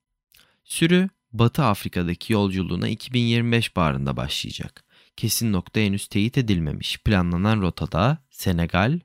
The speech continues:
Fas, Cebeli Tarık, İspanya, Fransa, İngiltere, Hollanda, Danimarka, İsveç ve son olarak da Norveç yer alıyor. Çekirdek, sürü Serengeti'nin göç eden hayvanlarını temsil eden yaklaşık otuz kuklayı içerecek.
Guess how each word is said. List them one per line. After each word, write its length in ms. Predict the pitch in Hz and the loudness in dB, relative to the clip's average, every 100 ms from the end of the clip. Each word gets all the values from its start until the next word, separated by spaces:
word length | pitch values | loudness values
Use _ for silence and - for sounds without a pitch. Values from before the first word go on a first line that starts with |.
| _ | _
Fas, 540 | - 82 113 - - _ - | -6 -2 -2 -4 -12 _ -2
Cebeli 320 | 98 87 85 | 0 2 0
Tarık, 520 | - 73 82 143 - _ | 0 -2 0 0 -4 _
İspanya, 640 | 107 - - 87 85 110 151 | -6 -4 0 2 2 2 0
Fransa, 560 | - - 92 85 - | -2 2 2 2 -2
İngiltere, 560 | 120 107 98 - 82 95 | 0 0 0 -2 -4 0
Hollanda, 600 | 120 104 98 87 92 110 | 0 2 0 -2 -2 -2
Danimarka, 520 | 92 95 85 80 - | 0 2 2 0 -2
İsveç 640 | - 104 - 92 139 - - - - _ - | -4 -4 -2 0 0 -2 -12 -20 -20 _ -6
ve 100 | 175 | -4
son 220 | - 123 | 0 0
olarak 460 | 90 50 50 - | 0 0 -4 0
da 200 | 147 151 151 _ - | 2 2 0 _ -2
Norveç 480 | 104 92 69 67 - | 2 4 2 -4 -4
yer 180 | 69 69 | -2 -2
alıyor. 280 | 73 69 67 _ _ _ _ _ _ _ _ _ _ _ | -2 -2 -6 _ _ _ _ _ _ _ _ _ _ _
Çekirdek, 760 | - 107 - 87 92 143 - - _ _ | -2 0 0 -2 0 0 -4 -20 _ _
sürü 580 | - - 107 95 123 165 | -6 -4 -2 -2 -2 -4
Serengeti'nin 960 | - 98 92 95 95 - 82 107 165 170 _ _ | -2 0 0 2 0 -2 -4 -2 -2 -4 _ _
göç 420 | - 123 135 - - | -2 -2 -2 -6 -8
eden 320 | - 85 - | -10 -8 -10
hayvanlarını 720 | - - 131 110 - 85 - - | -10 -2 0 0 -4 -8 -12 -14
temsil 460 | - 113 107 - | -6 -6 -6 -8
eden 180 | 90 92 | -6 -4
yaklaşık 680 | 104 104 - 92 127 131 - | -4 -4 -6 -6 -6 -6 -8
otuz 340 | 113 143 - | -6 -6 -6
kuklayı 420 | - 101 - 85 | -12 -12 -6 -6
içerecek. 640 | 69 - - 78 73 65 | -4 -6 -6 -4 -6 -10